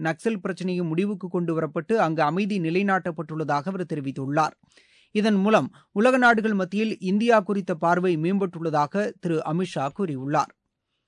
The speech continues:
இந்தியாவின் அறிவியல் மற்றும் ஆராய்ச்சி துறைகளில் இந்திய தொழில்நுட்ப கழகங்கள் முக்கிய பங்கு வகிப்பதாக மக்களவைத் தலைவர் திரு ஓம் பிர்லா தெரிவித்துள்ளார். ராஜஸ்தான் மாநிலம் ஜோத்பூர் ஐ ஐ டியில் மாணவர்களிடையே உரையாற்றிய அவர், நாட்டின் எழுபத்தைந்து ஆண்டுகால தொழில்நுட்ப முன்னேற்ற பயணத்தில்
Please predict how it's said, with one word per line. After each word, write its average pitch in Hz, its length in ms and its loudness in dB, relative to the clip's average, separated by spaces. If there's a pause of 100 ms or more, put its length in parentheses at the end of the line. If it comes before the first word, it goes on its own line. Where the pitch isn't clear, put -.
(520)
இந்தியாவின் 254 560 6
அறிவியல் 220 400 2
மற்றும் 208 220 -2
ஆராய்ச்சி 190 400 2
துறைகளில் 190 500 0
இந்திய 190 340 4
தொழில்நுட்ப 185 480 0
கழகங்கள் 170 520 0
முக்கிய 170 340 0
பங்கு 175 300 -2
வகிப்பதாக 165 600 0
மக்களவைத் 170 520 -2
தலைவர் 156 300 -4
திரு 156 140 -4
ஓம் 165 200 0
பிர்லா 151 260 0
தெரிவித்துள்ளார். 139 680 -4 (600)
ராஜஸ்தான் 247 520 4
மாநிலம் 226 420 0
ஜோத்பூர் 214 480 0
ஐ 175 160 2
ஐ 208 100 2
டியில் 208 260 -2
மாணவர்களிடையே 190 760 2
உரையாற்றிய 165 580 2
அவர், 139 220 -4 (300)
நாட்டின் 214 560 2
எழுபத்தைந்து 214 580 2
ஆண்டுகால 196 400 4
தொழில்நுட்ப 190 500 0
முன்னேற்ற 185 380 -2
பயணத்தில் 165 560 -2